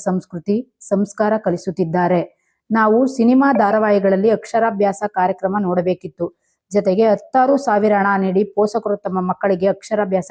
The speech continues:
ಕಲಿಸಬೇಕಿದೆ. ಆದರೆ ಇಲ್ಲಿ ಉಚಿತವಾಗಿ ಶಾಲಾ ಹಂತದಲ್ಲಿ ಅಕ್ಷರಾಭ್ಯಾಸ ನಡೆಸುತ್ತಿದ್ದಾರೆ. ಇಲ್ಲಿನ ಗ್ರಾಮೀಣ ಭಾಗದ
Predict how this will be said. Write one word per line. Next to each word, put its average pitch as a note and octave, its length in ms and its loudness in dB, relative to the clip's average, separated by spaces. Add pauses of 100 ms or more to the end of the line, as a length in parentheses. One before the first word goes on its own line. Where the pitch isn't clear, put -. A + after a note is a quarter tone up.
ಕಲಿಸಬೇಕಿದೆ. F3 600 -6 (500)
ಆದರೆ G3 340 2 (140)
ಇಲ್ಲಿ F#3+ 180 2 (120)
ಉಚಿತವಾಗಿ G#3+ 680 -2
ಶಾಲಾ G3+ 300 2 (100)
ಹಂತದಲ್ಲಿ G3 520 0
ಅಕ್ಷರಾಭ್ಯಾಸ G3+ 640 -2 (120)
ನಡೆಸುತ್ತಿದ್ದಾರೆ. E3+ 720 -4 (580)
ಇಲ್ಲಿನ C#4+ 280 4 (140)
ಗ್ರಾಮೀಣ B3 380 4 (140)
ಭಾಗದ A3 260 2